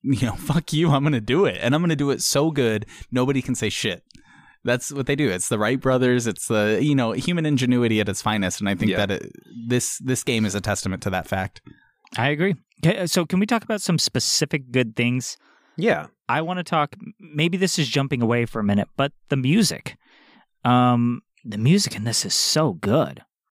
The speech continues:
Speaker 3: It is broody and eerie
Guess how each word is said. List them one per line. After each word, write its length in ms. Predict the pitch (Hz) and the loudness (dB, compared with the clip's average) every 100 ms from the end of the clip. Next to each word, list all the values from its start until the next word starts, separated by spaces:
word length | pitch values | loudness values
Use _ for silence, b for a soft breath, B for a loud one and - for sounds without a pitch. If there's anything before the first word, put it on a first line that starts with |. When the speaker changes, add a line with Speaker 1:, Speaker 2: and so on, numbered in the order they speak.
| _ | _
Speaker 3:
It 160 | 117 110 | 0 0
is 840 | 110 110 107 104 95 92 92 - - - | 2 4 4 4 2 0 -4 -6 -10 -14
broody 760 | 110 110 107 101 98 92 92 87 - | -8 0 2 2 0 -2 -2 -4 -4
and 220 | 98 92 | -4 -4
eerie 720 | 101 98 92 92 87 85 87 | -2 0 0 -2 -2 -4 -8